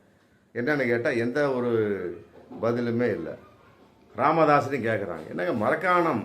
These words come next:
சம்பந்தப்பட்ட வகையில் உங்களை கைது பண்ணாங்க, விஜய் ஏங்க இன்னி வரைக்கும் கைது பண்ணல?" அப்படின்னு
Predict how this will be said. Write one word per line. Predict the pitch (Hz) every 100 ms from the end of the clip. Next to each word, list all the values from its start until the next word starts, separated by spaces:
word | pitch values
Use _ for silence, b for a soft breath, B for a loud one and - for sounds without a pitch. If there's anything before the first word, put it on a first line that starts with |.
| -
சம்பந்தப்பட்ட | 135 143 139 120 127 113
வகையில் | 120 143 117
உங்களை | 123 156 139
கைது | 143 139 120
பண்ணாங்க, | 113 107 104 131 - B B B B -
விஜய் | 131 165 233 202
ஏங்க | 175 160
இன்னி | 143 131
வரைக்கும் | 135 139 117
கைது | 120 127 101
பண்ணல?" | 92 95 87 - - 123 113 B B B
அப்படின்னு | 120 131 131